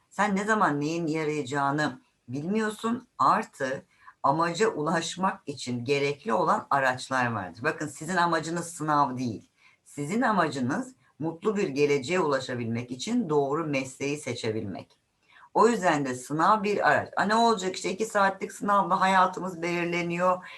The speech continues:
İşte böyle bir şey olur. Doğru, bunların hepsi doğru. Ama yapacak bir şey var mı? Yok. Evet, iki saatlik bir sınavla, e, senin hayatın belirleniyor diye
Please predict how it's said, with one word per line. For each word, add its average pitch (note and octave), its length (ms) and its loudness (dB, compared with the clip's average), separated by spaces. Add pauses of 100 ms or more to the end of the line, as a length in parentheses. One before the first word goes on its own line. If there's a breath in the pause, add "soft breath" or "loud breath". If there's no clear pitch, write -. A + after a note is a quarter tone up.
(120)
İşte F3 220 -2
böyle F#3 240 4
bir F#3 40 -4
şey F3+ 160 -4
olur. A#2+ 140 -6
Doğru, G#3+ 380 2
bunların G3 260 -4
hepsi F#3 300 -8
doğru. D3 480 0 (240)
Ama D3+ 160 0
yapacak E3 420 -2
bir E3 40 -10
şey F3+ 280 -4
var D#4+ 180 2
mı? F#3 180 -6
Yok. E3+ 300 -2 (480 soft breath)
Evet, A3+ 340 2
iki D#3+ 200 -4
saatlik E3+ 520 -2
bir D3 80 -4
sınavla, C#3+ 760 2 (280 soft breath)
e, C3 220 -2
senin D3+ 200 0
hayatın D3 600 0
belirleniyor D3 680 2
diye B2 400 -2